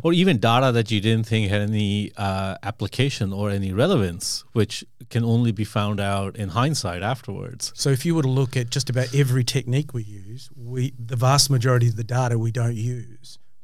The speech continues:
Speaker 2: because we don't know what it means. So you feed that back in, we're always dealing with mass uncertainty, but we're making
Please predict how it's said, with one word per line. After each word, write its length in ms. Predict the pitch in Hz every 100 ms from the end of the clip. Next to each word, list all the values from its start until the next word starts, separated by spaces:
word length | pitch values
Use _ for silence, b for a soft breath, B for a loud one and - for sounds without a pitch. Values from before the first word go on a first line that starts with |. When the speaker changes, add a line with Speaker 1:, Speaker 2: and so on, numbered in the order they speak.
| -
Speaker 2:
because 300 | 123 123 117
we 100 | 120
don't 240 | 127 127 123
know 340 | 117 107 101 -
what 180 | 120 110
it 80 |
means. 760 | 101 117 120 101 87 87 - - - -
So 140 | - 131 143 -
you 160 | 135 113 - -
feed 180 | - 151
that 180 | 127 107
back 300 | 127 120 123
in, 380 | 123 110 107 120 b b b -
we're 180 | 135 127
always 680 | 135 147 135 117 104 107 -
dealing 400 | 131 117 113 113
with 160 | 117
mass 260 | 120 120 127
uncertainty, 640 | 113 - 135 123 117 117
but 180 | 107 117
we're 160 | 117 117
making 640 | 120 131 - 120 113